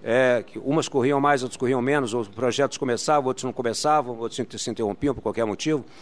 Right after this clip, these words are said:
e nós fomos montando um esquema de mo-, monitoramento muito direto do Ministério ou através da Caixa Econômica, pe-, inclusive com a participação direta da en-, então, inclusive, ministra Dilma Rousseff, que nós fazíamos reuniões periódicas, até presenciais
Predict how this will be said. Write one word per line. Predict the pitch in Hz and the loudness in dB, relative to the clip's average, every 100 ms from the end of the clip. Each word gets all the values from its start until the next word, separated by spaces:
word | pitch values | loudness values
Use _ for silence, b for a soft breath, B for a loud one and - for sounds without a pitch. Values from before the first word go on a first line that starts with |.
| B B | B B
e | 127 | 0
nós | 147 | 2
fomos | 139 165 160 | 2 0 0
montando | 160 151 143 156 | -2 -2 0 0
um | 160 123 131 | 0 -4 -8
esquema | - 139 143 | -4 -2 -2
de | 143 | 2
mo-, | 175 | 2
monitoramento | 156 190 165 156 123 135 160 - 107 B B | 4 2 4 4 6 6 4 0 -10 B B
muito | 113 156 | 0 0
direto | 151 131 131 139 135 b b | 0 2 4 2 -2 b b
do | 185 | 0
Ministério | 185 147 - 139 147 151 | 2 0 0 2 4 4
ou | 131 | 2
através | 123 123 131 | 0 2 0
da | 120 | 0
Caixa | 110 131 - | 0 0 0
Econômica, | 123 107 131 156 117 104 - B - | -2 0 2 2 0 -4 -10 B -4
pe-, | 131 113 | -2 -2
inclusive | 101 147 127 | 0 0 2
com | 160 | 2
a | |
participação | 151 143 - 123 - 147 | 2 2 2 0 2 2
direta | 135 139 135 | 2 2 0
da | 131 | -2
en-, | 110 - | -2 -4
então, | 113 104 139 | -4 0 0
inclusive, | 127 101 120 131 | 0 -4 -4 -2
ministra | 123 117 135 143 | -2 0 0 -2
Dilma | 113 123 135 | -4 -2 -2
Rousseff, | 131 135 120 - - B | -2 0 0 -2 -18 B
que | - | -6
nós | 104 | -4
fazíamos | - 117 127 | -2 -2 0
reuniões | 127 143 139 | 2 2 2
periódicas, | 123 117 139 117 | 2 2 2 -2
até | 147 | -2
presenciais | 143 135 135 131 127 127 165 | -2 0 0 0 4 6 4